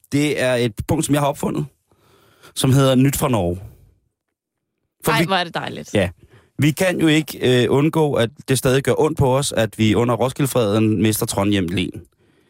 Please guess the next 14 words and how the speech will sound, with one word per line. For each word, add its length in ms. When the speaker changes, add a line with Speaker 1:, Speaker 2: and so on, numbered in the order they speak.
Speaker 1:
Det 100
er 220
skrækkeligt, 520
og 100
det 60
er 40
forfærdeligt. 520
Og, 400
øh, 480
det 140
er 120
os 300
en 140
pligt, 460